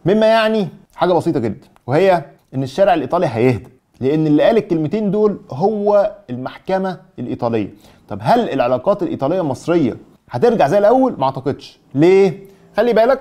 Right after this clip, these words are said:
انت عندك تاكتيكال report، الموقع الاستخباراتي، قال لك: "انسى صفقه تايفون، مفيش تايفون اصلًا بين مصر وايطاليا،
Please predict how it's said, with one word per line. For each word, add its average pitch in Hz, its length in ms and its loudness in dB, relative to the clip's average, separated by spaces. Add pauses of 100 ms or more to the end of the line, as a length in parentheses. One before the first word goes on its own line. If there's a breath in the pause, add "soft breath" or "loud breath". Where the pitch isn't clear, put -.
(240)
انت 151 120 -2
عندك 196 280 -4
تاكتيكال 190 400 -6
report، 147 420 0
الموقع 170 280 -2
الاستخباراتي، 139 680 -4
قال - 100 -2
لك: 139 160 -6
"انسى 185 420 -6
صفقه 180 380 -6
تايفون، 98 280 -12 (380)
مفيش 156 200 -8
تايفون - 280 -2
اصلًا 110 240 -8 (260)
بين 123 140 0
مصر 156 300 -2
وايطاليا، 107 300 -4